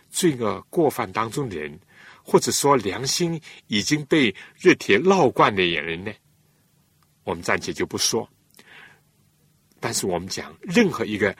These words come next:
稍微有警觉的人，都一直在重演着保罗所讲述过的一个经历，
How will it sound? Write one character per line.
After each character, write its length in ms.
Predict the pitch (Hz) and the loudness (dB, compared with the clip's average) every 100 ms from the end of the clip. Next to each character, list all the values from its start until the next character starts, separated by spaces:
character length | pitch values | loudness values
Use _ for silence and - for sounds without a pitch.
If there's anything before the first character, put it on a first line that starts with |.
| - | -10
稍 320 | - - 214 220 | -6 2 6 6
微 180 | 170 117 | 4 2
有 160 | 98 | 0
警 300 | 107 - 92 76 | 0 -2 -4 0
觉 180 | 127 | 2
的 80 | 117 | 2
人， 260 | 85 78 69 _ _ _ _ _ | 0 -4 -10 _ _ _ _ _
都 160 | 113 135 | 4 4
一 100 | 123 | 2
直 200 | - 101 | -2 0
在 260 | 110 92 - - _ _ | 2 2 0 -10 _ _
重 340 | - - 113 139 | -6 -4 -4 -4
演 140 | 92 | -2
着 100 | 101 | -2
保 260 | - 95 85 | -2 -2 -2
罗 320 | 82 85 101 - _ _ | -2 -2 -4 -8 _ _
所 200 | - 98 | -6 -4
讲 260 | - 107 80 | 0 0 0
述 180 | - 98 | -4 -4
过 140 | 98 | -4
的 80 | 85 | -4
一 60 | |
个 80 | 80 | -6
经 340 | - - 87 90 | -6 -6 -8 -8
历， 200 | 92 | -10